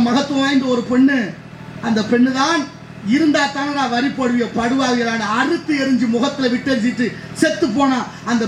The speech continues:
பெண்ணோட பேரு நாஞ்சிலி. இன்னைக்கும் மார்த்தாண்டத்திலே அவளுக்கு சிலை இருக்கிறது. அப்படிப்பட்ட மகத்துவம் வாய்ந்த இந்த நாடு மார்பகத்துக்கு வரி போட்ட நாடு. எப்படி வாழ்ந்து கொண்டிருக்கிறோம் நினைச்சு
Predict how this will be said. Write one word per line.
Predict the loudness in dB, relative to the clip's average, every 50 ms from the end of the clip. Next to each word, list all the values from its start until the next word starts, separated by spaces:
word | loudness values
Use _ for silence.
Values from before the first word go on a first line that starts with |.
| 2 2
பெண்ணோட | 2 2 2 0 0 0 0 0
பேரு | 0 0 0 0 2
நாஞ்சிலி. | 2 4 4 4 4 4 4 4 2 2 0 -4 -10 -16 -20 -12 -2 2 2
இன்னைக்கும் | 4 4 2 2 0 0 0 0 0 0 -4 -8 -10 -4 -2 -2
மார்த்தாண்டத்திலே | 0 0 -2 -4 -4 -2 -2 -2 0 0 0 0 -2 -2 -4 -4 -2 -2 -2
அவளுக்கு | 0 0 -2 -2 -4 -6 -4 -2 -2
சிலை | 0 0 0 0 0
இருக்கிறது. | 0 -2 0 0 2 4 4 4 2 2 -2 -8 -12 -4 -2 -2
அப்படிப்பட்ட | 0 2 2 2 2 0 -2 -6 -8 -6 -4 -2 -2 0
மகத்துவம் | 0 0 -2 -2 -2 -2 0 0 0 0
வாய்ந்த | 0 2 2 2 2 2 2
இந்த | 2 2 0 0 0
நாடு | 0 0 0 2 2 0 0 -2 -6 -12 -16 -6 -2 0 0
மார்பகத்துக்கு | 2 2 2 2 2 0 0 -2 -2 -2 -2 0
வரி | 0 0 0 0
போட்ட | 0 -2 0 0 0 2 2
நாடு. | 2 2 2 2 0 0 -2 -2
எப்படி | -2 0 0 0 0 0
வாழ்ந்து | 0 2 2 2 4
கொண்டிருக்கிறோம் | 4 4 4 2 2 2 2 0 0 0 -2 -6 -8 -12 -12 -12 -12 -12 -12 -10 -10 -2 2 4
நினைச்சு | 4 4 4 2 0